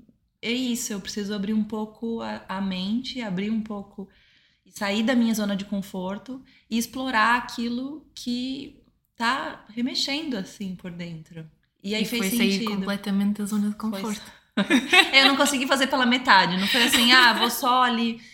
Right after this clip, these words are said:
Speaker 1: Porque o que eu via era, se eu mudasse só da maneira que eu queria atuar nos projetos, o atendimento e a maneira com, com que eu me sentia feliz, eu não conseguiria mais na cidade em que eu vivia.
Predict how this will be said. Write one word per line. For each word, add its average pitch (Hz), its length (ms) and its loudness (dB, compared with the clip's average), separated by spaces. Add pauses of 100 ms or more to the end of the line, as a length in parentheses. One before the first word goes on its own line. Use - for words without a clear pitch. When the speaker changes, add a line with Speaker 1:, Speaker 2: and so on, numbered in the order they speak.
(200)
Speaker 1:
Porque 294 220 -4
o 330 80 -6
que - 120 -8
eu 302 100 -2
via 269 440 -4
era, 185 480 -4 (520)
se - 180 -10
eu 277 100 -6
mudasse 220 680 -2
só - 440 -8 (120)
da 185 200 0
maneira 233 380 0
que 262 120 -8
eu 233 60 -4
queria 214 340 -4
atuar 180 600 -6 (480)
nos 196 280 -6
projetos, 202 840 -6
o 202 140 -6
atendimento 208 760 -4
e 196 300 -8
a 202 100 -6
maneira 208 440 -2
com, 220 440 0
com 208 220 -6
que 202 100 -8
eu 214 40 -4
me 208 100 -2
sentia 214 500 -6
feliz, 196 640 -6
eu 202 120 -8
não 220 180 0
conseguiria 214 680 -6
mais 196 300 -6
na 202 80 -8
cidade 190 360 -10
em 202 60 -8
que 196 120 -12
eu 202 60 -14
vivia. 165 460 -12